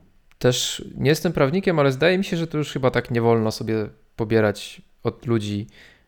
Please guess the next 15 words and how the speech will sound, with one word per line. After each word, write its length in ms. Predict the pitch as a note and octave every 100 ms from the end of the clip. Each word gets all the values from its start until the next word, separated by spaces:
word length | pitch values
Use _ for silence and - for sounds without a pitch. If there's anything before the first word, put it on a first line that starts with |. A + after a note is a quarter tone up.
| _
dowodów 440 | B2 A#2 A#2 A2 A#2
osobistych, 600 | G#2 G2+ A2 - G#2+ A2+
nawet 220 | G#2+ G#2
banki 300 | A2 G#2+ G#2
chyba 180 | G#2 G#2
już 100 | G2+
tak 200 | G#2 -
nie 80 |
mogą 240 | G#2+ G#2 G2
po 120 | G#2
prostu 300 | - G#2 G#2+
sobie 220 | - G#2+
zeskanować. 640 | G#2+ - G#2 G#2+ A#2 E3 - - - - - - _ _ _ _ -
Ale 220 | B2 C3
re-, 320 | C3+ D3 B2+